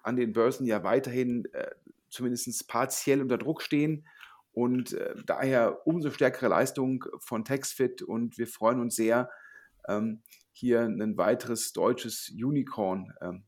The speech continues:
zu haben. Und ich glaube, die, die ganze Liste aller Unicorns, Alex, die gibt es auf deutsche startups punkt de.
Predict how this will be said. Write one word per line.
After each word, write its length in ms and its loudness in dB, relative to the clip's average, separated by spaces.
zu 220 -6
haben. 240 -2
Und 80 -4
ich 60 -4
glaube, 220 0
die, 140 -2
die 220 -8
ganze 320 2
Liste 240 2
aller 160 6
Unicorns, 640 0
Alex, 480 2
die 120 -16
gibt 140 -8
es 140 -8
auf 460 0
deutsche 280 0
startups 400 0
punkt 220 -8
de. 240 -6